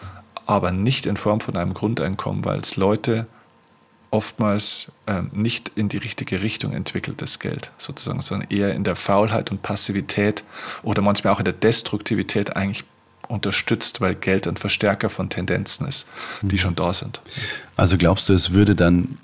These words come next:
Speaker 2: eigentlich flächendeckend an finanzieller Bildung mangeln, dass da gar kein Umgang damit
Speaker 1: Ja.
Speaker 2: wäre und dass gar niemand,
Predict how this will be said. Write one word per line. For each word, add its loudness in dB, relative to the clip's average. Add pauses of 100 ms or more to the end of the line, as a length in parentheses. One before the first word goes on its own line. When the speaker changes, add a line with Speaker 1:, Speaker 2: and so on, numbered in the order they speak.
(400)
Speaker 2:
eigentlich 2
flächendeckend 2
an 2
finanzieller 4
Bildung 6 (880)
mangeln, 6
dass 4
da 4
gar 4
kein 0
Umgang 6
damit 4
Speaker 1:
Ja. 2
Speaker 2:
wäre 6
und 4
dass 4
gar 6
niemand, 4